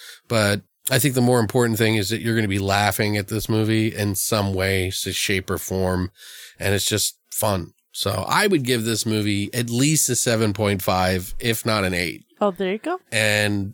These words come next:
Speaker 1: you know, that's on the so bad it's good and also how the hell did this movie get made score.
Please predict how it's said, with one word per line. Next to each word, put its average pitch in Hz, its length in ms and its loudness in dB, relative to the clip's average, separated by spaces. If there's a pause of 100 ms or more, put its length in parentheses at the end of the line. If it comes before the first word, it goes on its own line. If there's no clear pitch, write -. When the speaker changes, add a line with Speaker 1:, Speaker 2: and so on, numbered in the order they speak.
Speaker 1:
you 120 140 2
know, 95 180 4
that's 117 240 2
on 139 140 2
the 110 100 2
so 127 280 2
bad 123 240 -2
it's 113 200 -2
good 127 400 -2
and 110 180 -2
also 107 560 -2 (220)
how 131 200 0
the 131 100 0
hell 127 140 0
did 113 140 -4
this 110 180 -4
movie 107 260 -2
get 95 200 -4
made 95 320 -2
score. 73 400 -6